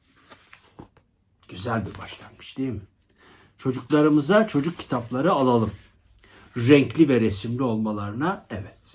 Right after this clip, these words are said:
dikkat edelim. Çocukların çünkü hani hayal güçlerinin de zenginleşmesi, duygusal hafızalarının ön planda olduğu günlerden geçiyorlar. Fakat Metni asla ihmal etmeyelim.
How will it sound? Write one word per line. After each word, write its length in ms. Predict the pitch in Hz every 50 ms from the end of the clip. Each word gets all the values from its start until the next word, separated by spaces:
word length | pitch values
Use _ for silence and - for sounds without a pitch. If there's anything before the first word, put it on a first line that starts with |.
| _ _
dikkat 340 | - - - - 104 98 95
edelim. 380 | 95 90 - - - - - -
Çocukların 640 | - - 110 98 104 101 - 117 113 110 117 113 107 101
çünkü 500 | - - 107 101 98 - 170 175 175 175 - - - - - - _
hani 200 | - - 107 107
hayal 380 | 98 95 - 117 117 117 - 120
güçlerinin 580 | 104 104 98 98 - - 104 101 107 127 131
de 80 | 127 123
zenginleşmesi, 1040 | 110 110 117 107 107 104 107 101 101 101 98 95 - - 95 95 - - - 147 147 -
duygusal 540 | - 135 135 110 127 117 - - 175 165 131
hafızalarının 1000 | - - 123 - - - 123 110 117 123 123 123 123 120 123 165 208 220 214 214
ön 220 | 185 170 156 143
planda 420 | 117 120 110 113 110 110 113 113 113
olduğu 460 | 107 107 110 110 107 101 113 - 160
günlerden 680 | 139 139 123 120 117 117 110 104 98 98 98 98 95 - - _ -
geçiyorlar. 760 | 101 95 95 - - - - - - _ _ _ - - _ _ _ _ _ _ _ _
Fakat 400 | - - 101 - 123 113 98 98 - _ _ _ _ _ _ _ _ _ _ _ _ _ - -
Metni 500 | 110 127 117 110 - 107 104 101 101 98
asla 540 | 101 135 131 - - - - 113 110 101 98
ihmal 380 | 95 92 101 110 107 92 90 92
etmeyelim. 500 | 92 92 - - - 87 80 - -